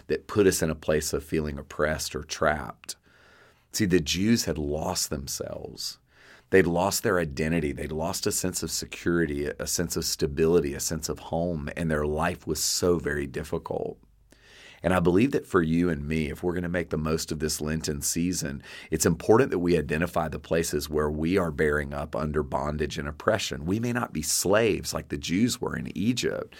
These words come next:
but there might be places where you would say, "I'm not free." I think I read somewhere recently that alcohol sales have gone up roughly forty percent during this last year of the pandemic.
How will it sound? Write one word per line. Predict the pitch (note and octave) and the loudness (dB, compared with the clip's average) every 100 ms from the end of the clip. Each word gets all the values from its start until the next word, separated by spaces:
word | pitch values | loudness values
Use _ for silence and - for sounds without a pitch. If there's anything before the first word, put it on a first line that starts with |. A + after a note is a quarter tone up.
| - - - | -18 -18 -6
but | E2 | 0
there | F#2 E2+ | 4 6
might | F#2+ A2+ | 4 2
be | - | -2
places | - E2+ E2 E2 D#2 | 2 4 4 0 0
where | D2+ | 0
you | D2+ D#2+ | 2 2
would | E2+ D#2 | 2 0
say, | - C#2+ D2 D2 C#2+ - - - _ - | -4 -2 -2 -4 -8 -12 -20 -20 _ -10
"I'm | G#2+ | -6
not | - - | -6 -8
free." | - D#2 G2+ - - - _ _ _ _ - - - - | -6 0 0 0 -8 -20 _ _ _ _ -20 -20 -20 0
I | F#2+ | 4
think | A#2 | 6
I | A2 | 6
read | E2 E2 E2+ | 4 4 4
somewhere | E2+ F2 E2+ D#2+ | 2 0 0 0
recently | D#2+ E2 - F2 D#2+ | 0 -2 -4 -2 -2
that | D2+ D#2 - | 0 -4 0
alcohol | E2 - E2+ E2 | -2 0 0 0
sales | D#2 E2 D#2+ D#2 | 2 2 2 0
have | D#2+ | -4
gone | - D#2 D#2 | -4 -2 0
up | D#2 D2 | 0 -2
roughly | D2+ D#2 - D#2 | 0 -2 2 -2
forty | - E2 E2 E2+ | 0 4 4 4
percent | E2+ D#2 - D2+ D#2+ - | -2 -4 -4 -4 -6 -2
during | D#2 D#2+ | 0 0
this | D#2 D#2 | -2 -2
last | D2+ D#2 - - | -2 -2 -4 -4
year | C#2+ E2 | -2 -2
of | D#2 | -2
the | |
pandemic. | - D#2 D2 C#2+ D2+ F#2 | -6 -6 -4 -6 -4 -4